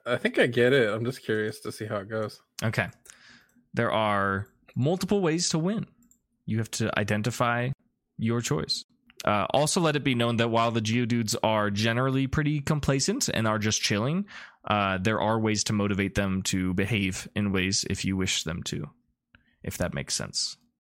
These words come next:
Speaker 1: Okay.
Speaker 2: They are not inanimate rocks. They are rocks with feelings, and despite that they know that they have a job, um, they can possibly be convinced.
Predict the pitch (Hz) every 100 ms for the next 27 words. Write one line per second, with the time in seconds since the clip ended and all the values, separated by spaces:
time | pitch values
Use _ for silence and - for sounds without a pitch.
0 | - - 120 113 - - 120 123 139 147
1 | - - - - 120 117 104 90 92 -
2 | - - - - 98 92 95 85 - -
3 | 104 95 - - - - - 175 180 110
4 | 92 - - - 110 107 92 - - 110
5 | - 113 107 - 110 110 113 127 120 113
6 | 104 107 98 101 98 80 82 - _ _
7 | _ - 53 50 - 104 101 101 101 -
8 | _ - - 107 107 95 95 90 - 101
9 | 98 - - -